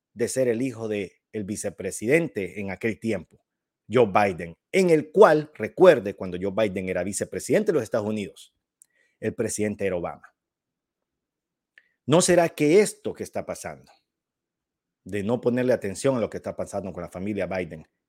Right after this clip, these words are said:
es solamente para proteger a Obama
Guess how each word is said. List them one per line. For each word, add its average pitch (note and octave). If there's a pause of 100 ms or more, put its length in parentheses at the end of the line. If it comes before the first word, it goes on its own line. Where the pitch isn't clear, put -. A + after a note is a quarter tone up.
es G2+
solamente A2+
para F#2
proteger F#2 (920)
a G#2
Obama F#2+